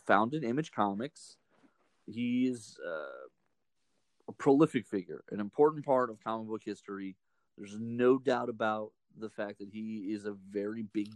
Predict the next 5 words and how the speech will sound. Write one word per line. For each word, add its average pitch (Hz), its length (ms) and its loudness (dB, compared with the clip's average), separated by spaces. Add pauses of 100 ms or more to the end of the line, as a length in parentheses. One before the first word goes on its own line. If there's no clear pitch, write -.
deal 104 320 -2 (300)
in 117 180 -4
comic 104 320 0 (100)
books. - 480 -4 (1300)
Um, 131 680 -2